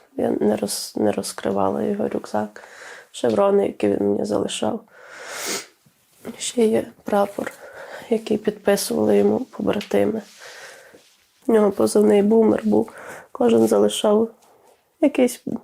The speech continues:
чи побажання, чи щоб пам-, була пам'ятка. До повномасштабного вторгнення ми проживали в Італії вже чотирнадцять років.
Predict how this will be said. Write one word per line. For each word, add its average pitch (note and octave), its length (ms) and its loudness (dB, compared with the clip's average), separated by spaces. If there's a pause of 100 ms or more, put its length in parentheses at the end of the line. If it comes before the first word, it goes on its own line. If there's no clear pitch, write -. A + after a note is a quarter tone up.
чи A#3+ 140 -2
побажання, G#3+ 800 2
чи - 160 -10 (840)
щоб - 260 -6
пам-, - 300 -2
була G#3+ 240 2
пам'ятка. - 640 -2 (1500)
До A#3 220 -2
повномасштабного F#3+ 960 -2
вторгнення F#3 540 -4
ми - 280 -4 (180)
проживали D#3 480 -2
в E3+ 40 -4
Італії E3+ 500 -4 (540)
вже F3+ 140 -4
чотирнадцять - 680 -4
років. D#3+ 360 -6